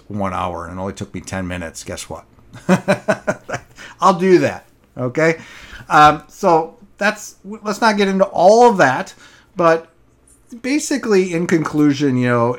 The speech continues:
in the beginning, I started out real low.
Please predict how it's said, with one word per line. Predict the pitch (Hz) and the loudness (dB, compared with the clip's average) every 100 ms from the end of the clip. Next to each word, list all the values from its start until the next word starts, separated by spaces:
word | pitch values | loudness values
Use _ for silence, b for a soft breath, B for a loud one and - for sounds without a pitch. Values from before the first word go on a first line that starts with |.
| - | -4
in | 170 | 0
the | 220 | 2
beginning, | 202 165 127 123 123 110 104 98 101 _ _ _ - | 2 -2 0 0 0 0 -2 -4 -8 _ _ _ -6
I | 139 214 | -2 -2
started | 208 - 180 160 139 110 | -2 -2 0 2 0 -2
out | 101 101 101 98 - _ _ _ _ | -2 -2 -2 -6 -16 _ _ _ _
real | 113 117 139 143 135 110 | -8 0 4 6 6 2
low. | 95 82 80 | -2 -6 -10